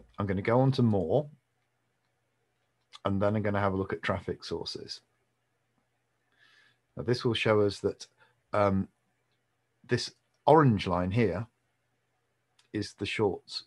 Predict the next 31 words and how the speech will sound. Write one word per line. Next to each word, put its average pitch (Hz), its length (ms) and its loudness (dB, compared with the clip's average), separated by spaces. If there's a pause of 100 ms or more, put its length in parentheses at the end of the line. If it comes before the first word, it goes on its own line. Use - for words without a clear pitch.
traffic. - 380 -6
So 104 100 -4
this 135 220 0
is 147 120 -6
the 131 100 -6
traffic - 720 -2
or 98 120 -4
the 90 100 -8
views 98 420 0
which 92 160 -4
I'm 95 100 -2
getting 95 340 -4
from 95 280 0
the 95 80 -2
Shorts - 560 -4
shelf, - 480 -6 (320)
which - 240 -8
do 165 180 8
not 147 240 2
count 104 480 0 (180)
towards 104 380 -2
the 92 80 -10
four 101 220 0
thousand 92 420 -4
hours. 85 460 -6 (340)
However, 120 460 4 (580)
look 143 160 4
what's 139 220 -2
starting 120 420 0
to 104 120 0
happen. 107 440 -2